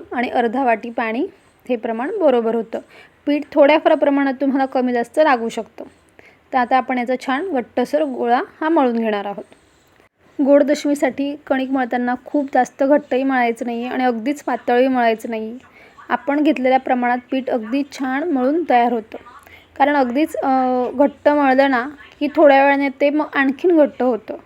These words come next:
कारण आपण ज्यावेळेस पीठ मळायला घेतो त्यावेळेस गुळाचं पाणी हे हलकंसं गरम असतं आणि जसं ते रूम टेम्परेचरला मळलेलं आपलं कणिक येतं हलकंसं ते घट्ट होतं, म्हणून घेतलेल्या प्रमाणात तुम्ही पीठ मळलंत ना तर अगदी व्यवस्थित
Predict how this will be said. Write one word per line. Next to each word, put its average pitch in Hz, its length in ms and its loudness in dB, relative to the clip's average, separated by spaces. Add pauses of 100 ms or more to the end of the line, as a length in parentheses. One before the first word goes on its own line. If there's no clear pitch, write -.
(800)
कारण 269 300 4
आपण 285 360 0
ज्यावेळेस 285 420 4
पीठ 277 220 -4
मळायला 247 300 0
घेतो 254 220 0
त्यावेळेस 254 280 0
गुळाचं 262 420 2
पाणी 254 200 0
हे 294 100 2
हलकंसं 285 540 2
गरम 233 280 2
असतं 226 300 -8 (400)
आणि 254 280 -4 (120)
जसं 262 320 -2
ते 285 140 0 (360)
रूम 269 200 4
टेम्परेचरला 247 720 0 (320)
मळलेलं 247 380 2
आपलं 233 200 -4
कणिक 247 300 -6
येतं - 320 -2
हलकंसं 302 560 -2 (200)
ते 330 120 -4 (320)
घट्ट 277 300 0
होतं, 240 340 -6
म्हणून 277 240 -6 (720)
घेतलेल्या 277 360 2
प्रमाणात 269 400 -2 (100)
तुम्ही 262 180 -2
पीठ 262 220 -6
मळलंत 262 360 -2
ना 269 200 -4
तर 247 80 -8
अगदी 240 220 -4
व्यवस्थित 247 640 -6